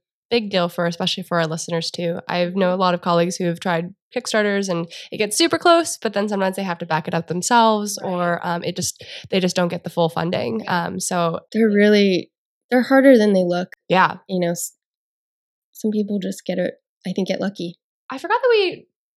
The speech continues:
Speaker 1: didn't talk about this too, but can you talk a little bit more about why the ritual wa-, rug is different than regular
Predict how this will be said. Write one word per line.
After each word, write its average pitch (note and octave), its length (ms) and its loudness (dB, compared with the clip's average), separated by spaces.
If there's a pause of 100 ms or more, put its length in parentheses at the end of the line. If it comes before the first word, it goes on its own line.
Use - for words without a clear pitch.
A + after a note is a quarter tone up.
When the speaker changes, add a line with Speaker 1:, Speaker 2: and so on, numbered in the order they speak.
(460)
Speaker 1:
didn't C#4 240 -6
talk A3+ 260 -4
about G3 220 -4
this F#3+ 160 -8
too, F#3+ 260 -8
but G#3 220 -2 (360)
can D4 120 -2
you F#4 160 4
talk C4 300 -2
a A#3+ 40 0
little A3+ 200 0
bit G#3+ 140 -4
more G3+ 200 2
about G3 240 -2
why G3+ 560 0
the G3 160 -6
ritual F#3+ 580 -4
wa-, F3 260 0
rug F#3 320 0
is F#3 180 -6
different F#3 440 -2
than E3+ 220 2
regular E3 520 2